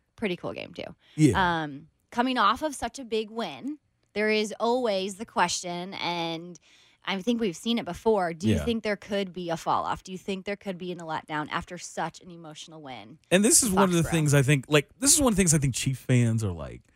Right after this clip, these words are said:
Speaker 2: they're pretty confident that they're not they're not gonna have to worry about Denver Broncos because of the fact that Chiefs have dominated this division since Andy Reid's come in. They have dominated them. And they've dominated the Broncos the last few years now. Um, I think they've won, what,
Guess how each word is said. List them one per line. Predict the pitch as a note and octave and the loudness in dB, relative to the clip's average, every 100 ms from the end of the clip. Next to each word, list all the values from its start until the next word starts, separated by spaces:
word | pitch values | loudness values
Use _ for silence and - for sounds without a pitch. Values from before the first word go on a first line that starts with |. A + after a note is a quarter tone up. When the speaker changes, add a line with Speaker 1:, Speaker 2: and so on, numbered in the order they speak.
| _ - | _ 2
Speaker 2:
they're | C4+ | 8
pretty | A3+ E4 | 10 10
confident | A3 - G#3+ F3 C#3+ - G#2 C2+ - - | 8 8 10 10 6 0 -2 -4 -10 4
that | C#3+ | 6
they're | C#3+ | 8
not | D3 D3+ C3+ - _ _ | 8 6 4 -6 _ _
they're | D3+ D3+ D3 | 2 4 6
not | C#3+ | 6
gonna | C3+ C3 | 6 4
have | |
to | B2 | 4
worry | B2 A#2+ | 4 4
about | A2+ A2 G2+ - | 4 2 0 0
Denver | A#2 G#2+ G2 | 2 2 2
Broncos | F#2+ F2+ F2 G#2+ | -2 -4 0 0
because | G#2+ B2 - A3 G3+ E3 | 2 -2 8 8 8 4
of | D#3+ | -2
the | |
fact | C#3 C#3 C3+ B2+ - | 0 4 4 2 -2
that | B2 A#2+ - _ _ _ _ _ | -2 -2 -6 _ _ _ _ _
Chiefs | - A3+ G#3+ | 6 6 6
have | F3+ | 4
dominated | D3 D3+ D#3 C#3+ C#3 B2 | 6 8 8 6 4 4
this | C3 | 2
division | A#2 A2 A#2+ G#2 G#2+ G2+ G2+ - _ - | 2 4 4 4 2 0 -4 -12 _ 2
since | C3+ A#2 | 4 6
Andy | A#2 G#2+ | 4 4
Reid's | F2+ E2+ - | 0 -4 -6
come | D2 B1 | -8 -8
in. | A#1+ - _ | -14 -18 _
They | D3+ | 8
have | D3+ A2 G#2+ | 8 4 2
dominated | C3+ C#3+ C3 G#2+ F2 D#2+ | 4 6 6 4 0 -4
them. | D2 - | -8 4
And | E3 | 6
they've | E3+ D3+ | 6 4
dominated | A3+ C4+ A#3+ F#3 | 2 4 2 2
the | D3 | 0
Broncos | C3 D#3+ D3+ B2+ A2+ | 6 6 6 4 2
the | |
last | A#2 A#2 G#2+ | 2 2 2
few | - B2 | 2 2
years | F#2+ F2+ D#2 C2+ | 2 -2 -6 -8
now. | - A1+ - _ _ _ _ | -16 -18 -20 _ _ _ _
Um, | A#2+ A#2+ G#2 G2+ G2 - | 4 6 4 0 -6 -4
I | |
think | A#2 D3+ | -4 0
they've | D3+ B2 | -2 0
won, | B2+ C3 A#2 | 2 2 2
what, | G#2+ - | 0 -6